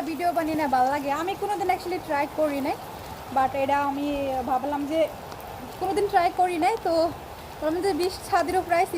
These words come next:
বৃষ্টিও নামছে, তো তার জন্যে ভাবলাম যে একটা ভিডিও বানাই। তো আমি কোনোদিন বৃষ্টিতে ভিজি না, আমার, আহ, শ-, কি কয়, শরীর খারাপ অবধি আমি কোনোদিনও বৃষ্টিতে ভিজি নাই। তো আজকে মানে এত সুন্দর একটা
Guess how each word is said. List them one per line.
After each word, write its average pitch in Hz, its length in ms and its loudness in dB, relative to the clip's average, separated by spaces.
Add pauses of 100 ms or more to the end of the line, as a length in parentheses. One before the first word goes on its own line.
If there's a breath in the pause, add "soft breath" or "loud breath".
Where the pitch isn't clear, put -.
বৃষ্টিও 339 360 0 (100)
নামছে, 370 280 2 (560)
তো 320 60 0 (100)
তার 302 200 4
জন্যে 320 180 -2 (120)
ভাবলাম 294 300 0
যে 277 100 0
একটা 269 120 -2 (100)
ভিডিও 254 220 0 (100)
বানাই। 254 260 2 (800)
তো - 120 -2
আমি 320 160 -2
কোনোদিন 403 320 0
বৃষ্টিতে 415 280 2 (100)
ভিজি 339 320 2
না, 330 120 2
আমার, 330 220 2
আহ, 269 720 -2
শ-, 262 280 -4
কি 311 160 -4
কয়, 381 160 2 (380)
শরীর 381 320 6
খারাপ 359 260 6
অবধি 339 280 -2
আমি 339 160 -2
কোনোদিনও 403 420 0
বৃষ্টিতে 330 380 -6
ভিজি 233 280 -4
নাই। 220 120 -8 (440)
তো - 40 -2 (100)
আজকে - 200 0 (180)
মানে - 120 2 (100)
এত - 200 -20 (160)
সুন্দর 403 280 -18 (100)
একটা 381 140 -20